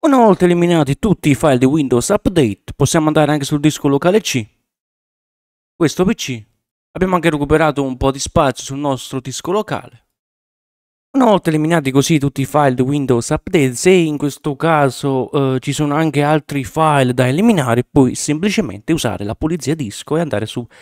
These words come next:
pulizia file system. Quindi grazie a tutti per questa visione e noi ragazzi ci vediamo ad un prossimo tutorial.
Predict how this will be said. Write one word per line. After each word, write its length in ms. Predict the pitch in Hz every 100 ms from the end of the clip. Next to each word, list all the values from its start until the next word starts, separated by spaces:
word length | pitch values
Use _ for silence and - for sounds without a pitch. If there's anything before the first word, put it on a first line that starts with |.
| - _ _
pulizia 560 | 156 214 147 104 95 104
file 300 | - 127 120
system. 640 | - 107 - - - _ _
Quindi 360 | 156 147 127 - - _ _ _
grazie 280 | - 175 175
a 40 | 190
tutti 140 | 185
per 140 | 185
questa 200 | 190 185
visione 440 | 208 226 - - -
e 100 | 101
noi 140 | 104
ragazzi 520 | 107 113 120 123 139 139
ci 160 | -
vediamo 580 | 147 135 - - 101 104
ad 100 | 110
un 140 | 131 135
prossimo 460 | - - - - -
tutorial. 520 | 127 123 104 -